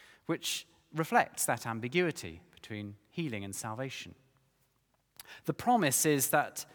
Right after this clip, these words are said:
both the prayer of faith of the elders and the active turning of a sinner from the error of his ways leads to the individual being saved or rescued, in some cases, I believe, from physical illness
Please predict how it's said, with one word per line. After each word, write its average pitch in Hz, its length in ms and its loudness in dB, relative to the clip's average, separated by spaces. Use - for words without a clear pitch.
both 160 260 6
the 156 80 -4
prayer 196 440 8
of 180 120 10
faith - 380 4
of 139 80 -8
the 139 160 2
elders 151 600 2
and 151 320 4
the 143 140 2
active 127 280 0
turning 139 360 4
of 120 80 -4
a 127 60 0
sinner 151 260 2
from 127 180 -4
the 131 100 0
error 135 240 4
of 120 200 -2
his 123 180 -6
ways 131 340 0
leads 175 500 4
to 151 220 0
the 139 180 -4
individual 127 800 0
being 120 480 -2
saved 143 640 2
or 135 120 0
rescued, 120 680 -2
in 175 100 4
some 269 280 6
cases, 127 680 0
I 117 80 0
believe, 117 480 -4
from 151 220 0
physical 143 480 -2
illness 165 640 0